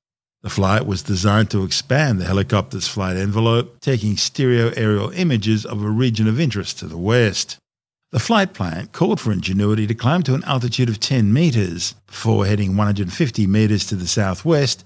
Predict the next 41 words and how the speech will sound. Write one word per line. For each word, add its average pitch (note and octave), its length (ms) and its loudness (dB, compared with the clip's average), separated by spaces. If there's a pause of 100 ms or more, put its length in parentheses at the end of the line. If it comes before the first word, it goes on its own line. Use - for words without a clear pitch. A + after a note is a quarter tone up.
(140)
at B2+ 80 -4
a - 20 -2
ground D3 400 -2
speed G2 320 -2
of F#2 80 -6
four A#2+ 240 0
meters F2 340 0
per - 140 -10
second. G2+ 600 -2 (500)
It D3+ 80 -4
would C3+ 180 2
then G3+ 220 4
change D#3 480 2
its - 180 0
heading, D#2+ 340 -4
flying E3 380 2
south G3+ 380 0
of G#2 120 -2
fifteen F#2+ 480 -2
meters B2 380 2
while G#2+ 140 0
taking G#2 360 -2
images B2 460 0
towards G2 380 -6
the G2 80 -6
west, A#2+ 560 2 (200)
and D#3+ 200 0
then A2 200 2
fly G#2 280 2
another F#2+ 300 0
fifty A2+ 360 -2
meters G#2 460 2
northeast G#2 640 0
and D#2+ 140 -8
land. A2+ 580 2 (560)
At F3 80 -12
least F3+ 220 2
that G3 140 -2
was A#2+ 160 -2
the A2+ 60 0
plan. A#2 600 0